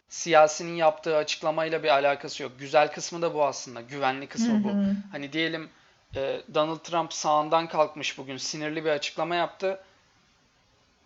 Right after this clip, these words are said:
Speaker 1: Ve işte bütün borsa o, ayaklandı. Dolar değişti. Öyle
Speaker 2: Dolar
Speaker 1: bir şey
Speaker 2: değişti,
Speaker 1: yok.
Speaker 2: aynen.
Speaker 1: Tamamen alım satım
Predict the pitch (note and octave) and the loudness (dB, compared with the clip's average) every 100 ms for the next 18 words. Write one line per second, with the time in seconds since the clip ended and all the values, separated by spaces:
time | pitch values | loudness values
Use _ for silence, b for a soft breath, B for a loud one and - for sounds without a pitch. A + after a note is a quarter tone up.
0 | _ _ - D#3 E3 F3 - _ _ _ | _ _ -4 2 4 4 0 _ _ _
1 | _ _ _ - - C#3+ D3 E3 G3+ F#3 | _ _ _ -6 -4 -6 -8 -8 -6 0
2 | E3 D3+ - F#3 F#3 - F3+ - D#3 D#3 | 2 2 4 4 4 0 -6 0 4 6
3 | D3 D#3 C#3+ C3 C3 D3 D3 D3+ C#3+ C3+ | 4 -2 -4 -6 -4 2 4 4 2 -6
4 | B2 - A#2+ A3+ A#3 A3+ A3+ A3 A3 D3 | -6 -8 -8 2 6 8 6 6 2 2
5 | C3 A#3 A3 G#3 G3 G3+ G#3 F#3+ F3 F3+ | 0 -2 0 0 0 0 2 4 4 2
6 | F#3 - - D#3+ F3 G3+ - _ - E3 | -4 -12 -4 -2 0 -4 -6 _ -6 -6
7 | - | -6